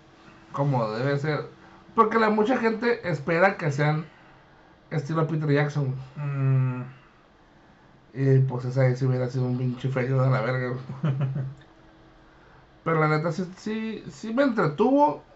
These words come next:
Speaker 1: yo s-, sabiendo que no era canon, obviamente, ¿no?
Speaker 2: Ujú.
Speaker 1: Pero siempre está chido ver algo más como que de fantasía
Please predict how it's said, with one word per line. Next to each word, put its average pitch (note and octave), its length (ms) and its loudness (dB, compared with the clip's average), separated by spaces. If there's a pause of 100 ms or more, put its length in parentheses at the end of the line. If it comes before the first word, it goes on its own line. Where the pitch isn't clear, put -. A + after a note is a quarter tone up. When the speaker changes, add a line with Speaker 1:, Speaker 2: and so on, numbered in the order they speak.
(680)
Speaker 1:
yo G3+ 180 4
s-, - 260 -6 (280)
sabiendo E3 680 4
que D3 140 -2
no B2 160 0
era B2+ 200 2
canon, E3+ 380 6 (180)
obviamente, D3 600 0
¿no? F#3+ 160 2
Speaker 2:
Ujú. G3+ 180 6 (1080)
Speaker 1:
Pero G3 220 4
siempre F#3+ 300 0
está A3 120 0
chido G#3+ 300 -2
ver G3+ 380 -2
algo F#3 400 2
más F3 520 -2
como G3 280 -2
que F#3+ 80 0
de D#3+ 100 2
fantasía D3+ 680 -2